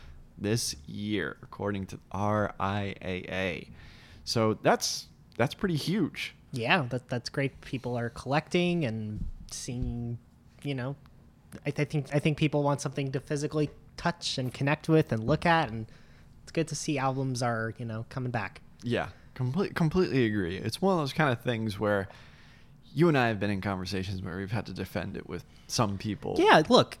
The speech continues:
Speaker 2: is it the most convenient thing? No,
Speaker 1: Yes.
Speaker 2: but I love it. <laughs>
Speaker 1: Exactly. Exactly. I, I know, I get it. Having things on digital, having things on streaming platforms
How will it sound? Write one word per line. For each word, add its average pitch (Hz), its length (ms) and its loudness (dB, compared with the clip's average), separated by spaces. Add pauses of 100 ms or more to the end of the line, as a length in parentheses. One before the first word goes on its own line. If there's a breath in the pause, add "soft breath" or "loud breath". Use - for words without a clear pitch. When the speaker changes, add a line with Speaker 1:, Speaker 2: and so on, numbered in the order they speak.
(120)
Speaker 2:
is 170 160 0
it 170 220 0
the 165 60 0
most 165 260 2
convenient 233 500 4
thing? 247 280 4
No, 277 180 6
Speaker 1:
Yes. 143 180 8
Speaker 2:
but 185 120 2
I 202 80 6
love 220 260 4
it. 107 220 8
<laughs> - 40 0 (140)
Speaker 1:
Exactly. 113 640 4 (380 loud breath)
Exactly. 98 640 2
I, 131 260 4
I 156 180 6
know, 135 340 4
I 139 120 6
get 117 220 2
it. 98 140 -4 (120)
Having 110 380 -4
things 135 200 -4
on 147 140 0
digital, 110 400 0
having 98 300 -4
things 117 260 0
on 107 260 0 (420 loud breath)
streaming 123 460 0
platforms 107 1040 2